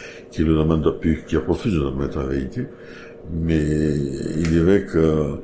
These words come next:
maintenant, ils sont tous dehors, ils font tous leur vie, plus ou moins, euh, bon, je n'entends pas parler. Et moi, j'ai, ma jambe, euh, en vieillissant, l'état ne s'améliore pas. Bon, euh,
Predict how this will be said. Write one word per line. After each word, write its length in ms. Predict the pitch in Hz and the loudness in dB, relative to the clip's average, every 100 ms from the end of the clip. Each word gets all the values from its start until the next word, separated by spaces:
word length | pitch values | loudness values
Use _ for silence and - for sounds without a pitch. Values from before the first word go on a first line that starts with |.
| - - - | -14 -16 -2
maintenant, 340 | 87 87 95 | 2 4 4
ils 80 | 90 | 4
sont 200 | 87 82 | 2 0
tous 260 | 76 92 82 | 0 -2 4
dehors, 540 | 85 90 113 - - - - - - | 4 6 2 0 -12 -20 -20 -18 -8
ils 60 | 82 | -4
font 220 | - 82 | 0 0
tous 260 | 80 90 90 | 0 -2 2
leur 200 | 73 78 | 2 4
vie, 180 | 90 92 | 4 2
plus 280 | - 78 | -2 -6
ou 60 | 82 | -2
moins, 280 | 76 80 82 | 2 2 2
euh, 380 | 73 71 69 65 | 2 0 -2 -2
bon, 240 | 69 78 | -2 -2
je 100 | 71 | -2
n'entends 280 | 71 65 69 | -4 -4 -4
pas 160 | 67 71 | -4 -6
parler. 380 | 71 80 98 - - - - - | -4 -4 -4 -8 -14 -20 -20 -12
Et 320 | - 76 73 71 | -2 0 2 2
moi, 260 | 76 90 | 2 2
j'ai, 180 | 78 76 71 69 65 69 | 2 0 0 -2 -4 -4
ma 120 | 73 | -4
jambe, 320 | 71 85 90 | 0 0 0
euh, 1400 | 78 65 65 62 65 64 64 62 - - - - - - | 0 -2 -4 -6 -6 -6 -8 -10 -14 -20 -20 -20 -12 0
en 40 | 92 | 4
vieillissant, 680 | 85 85 80 - 95 117 - - - - - - - 78 | 6 6 4 2 0 0 -8 -16 -20 -20 -20 -20 -12 -4
l'état 840 | 78 78 78 - 92 95 78 80 80 | 0 2 2 2 2 4 2 2 0
ne 160 | 80 | 0
s'améliore 680 | 76 82 76 76 73 78 71 | -2 -2 0 0 2 2 0
pas. 420 | - 87 107 113 | 0 0 2 2
Bon, 380 | 87 76 76 | 2 -2 -4
euh, 40 | 71 | -4